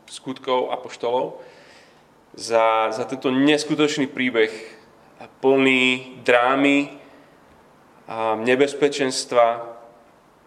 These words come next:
a pokušenia a pádov, ale obrovských výhier. A pomôž nám, prosím, ho, ho pochopiť ako, ako jeden veľký príbeh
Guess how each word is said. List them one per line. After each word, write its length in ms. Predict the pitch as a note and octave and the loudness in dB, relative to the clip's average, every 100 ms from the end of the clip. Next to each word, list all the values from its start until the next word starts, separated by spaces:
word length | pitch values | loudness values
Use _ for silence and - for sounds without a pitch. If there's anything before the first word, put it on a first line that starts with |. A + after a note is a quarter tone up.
| _ - _ _ _ | _ -20 _ _ _
a 100 | - A2 G#2 - _ _ _ - | -20 -20 -20 -20 _ _ _ -2
pokušenia 720 | - - C#3 - C3 B2 A#2+ A#2 A2+ | 0 0 -2 -2 -2 0 2 2 0
a 80 | - - - | -4 -14 -4
pádov, 640 | A2 A2 A2+ A#2 A2+ A2 G2 | 2 2 2 2 2 2 -4
ale 320 | A2 A2 - - - - | -4 -4 -4 -14 -20 -8
obrovských 640 | B2+ B2+ C3+ C3+ - C3 C3+ A2 | -6 0 -2 -2 -10 -14 -14 -16
výhier. 400 | A#2+ A#2 G#2 G2+ - _ _ _ _ _ _ _ - - | -14 -12 -12 -14 -16 _ _ _ _ _ _ _ -20 -14
A 240 | F#2+ G2 G2 - - | -8 -8 -8 -6 0
pomôž 240 | D#3 D#3 | 2 2
nám, 240 | D#3 C3+ | 2 2
prosím, 560 | C3+ C3+ D3 C3 B2 - - - _ - - | 0 -2 0 0 0 -6 -14 -20 _ -18 -6
ho, 400 | A2+ G#2+ - A2 | 0 2 0 -4
ho 20 | - | 0
pochopiť 800 | C#3 - - - F#3+ - - A2+ | 0 2 0 -2 -8 -14 -16 -16
ako, 320 | - A2+ - - - | -10 -10 -12 -20 -20
ako 140 | - A2 | -20 -6
jeden 320 | A#2 B2+ A2+ | -2 0 2
veľký 400 | C#3 D3 D3 - | 2 2 0 -12
príbeh 480 | A2 G#2+ D#3 F#3+ | -14 -6 -4 -6